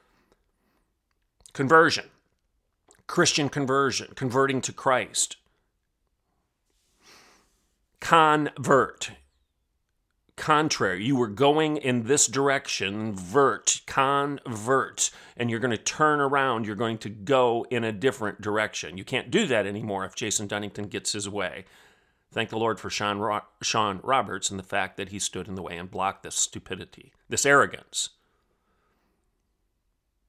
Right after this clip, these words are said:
Here's the post that I put out there that was fact-checked by fake, by fakes. <laughs>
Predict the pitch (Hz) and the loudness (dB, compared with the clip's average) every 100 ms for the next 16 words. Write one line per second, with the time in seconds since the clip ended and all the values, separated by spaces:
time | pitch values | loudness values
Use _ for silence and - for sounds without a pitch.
0 | _ _ _ _ _ _ _ _ _ _ | _ _ _ _ _ _ _ _ _ _
1 | _ - 175 190 151 - _ _ _ _ | _ 0 2 2 -2 -6 _ _ _ _
2 | - 120 - - 113 101 104 120 101 92 | 2 2 4 -2 -2 -4 -2 -4 -4 -4
3 | - - - - _ _ _ _ _ _ | -8 -18 -18 -20 _ _ _ _ _ _
4 | - 135 139 120 - - 196 247 - - | -2 4 6 4 2 4 8 8 6 -6
5 | - - 139 107 - - - 104 135 127 | -2 2 6 4 2 -12 -4 6 6 6
6 | 165 175 - - 127 139 135 160 165 160 | 2 2 -6 -12 4 6 6 2 0 2
7 | - - - | 0 0 -6